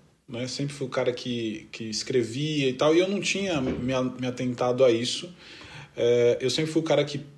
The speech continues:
es-, promovia os happy hours, né? Que juntava a galera, que reunia todo mundo. Então eu sempre fui um bom bebedor de cerveja. É, em dois mil e oito, mais ou menos, eu comecei a, eu comecei a experimentar cervejas. E aí...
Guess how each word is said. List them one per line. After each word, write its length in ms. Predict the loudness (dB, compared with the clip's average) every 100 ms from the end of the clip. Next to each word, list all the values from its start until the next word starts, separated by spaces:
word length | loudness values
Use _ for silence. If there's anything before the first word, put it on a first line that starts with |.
| -20 _ -4
es-, 180 | -4 -4 -8 4
promovia 500 | 6 6 4 6 4
os 100 | 6
happy 280 | 2 4 4
hours, 480 | 6 6 4 2
né? 100 | -2
Que 280 | -4 -4 -4
juntava 500 | -4 -4 2 4 6
a 40 | 6
galera, 540 | 6 8 10 8 8
que 160 | 2 -2
reunia 360 | -2 0 0
todo 200 | 0 -2 -2
mundo. 260 | -2 -2
Então 180 | -2 -2
eu 40 | -2
sempre 240 | -4 -6
fui 140 | -4
um 100 | -2
bom 220 | 0 0 2
bebedor 580 | 4 4 4 6 4
de 100 | 4
cerveja. 600 | -2 -2 0 0 0 -2 -8 -16 -20 -20 -20 -20 -20 _
É, 360 | 0 4 6 4
em 60 | 4
dois 220 | 2 2
mil 140 | 0
e 100 | 2 4
oito, 240 | 4 2
mais 180 | -2 -2
ou 80 | -2
menos, 400 | -2 -2 -2 0
eu 580 | 2 2 2 0 -2 -4
comecei 580 | -4 -2 0 0 2 4
a, 220 | 4 2
eu 80 | -2
comecei 380 | -4 -2 -2 -2
a 20 |
experimentar 540 | -2 -2 0 0 0 0
cervejas. 600 | 0 -2 -4 -6 -10 -8
E 160 | -4
aí... 440 | -2 -2 -2 -4